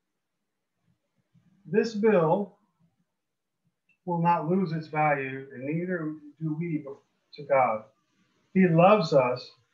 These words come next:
and values us despite what we have or not done. We have much more worth in his eyes. The cross is proof of that. The cross is proof of that.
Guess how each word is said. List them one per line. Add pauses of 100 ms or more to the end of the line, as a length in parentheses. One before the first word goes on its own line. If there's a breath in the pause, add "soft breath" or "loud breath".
(160)
and
values
us (320)
despite
what
we
have
or (120)
not
done. (1400)
We
have
much
more
worth
in
his
eyes. (500)
The
cross
is (100)
proof
of
that. (1900)
The
cross
is (100)
proof
of
that.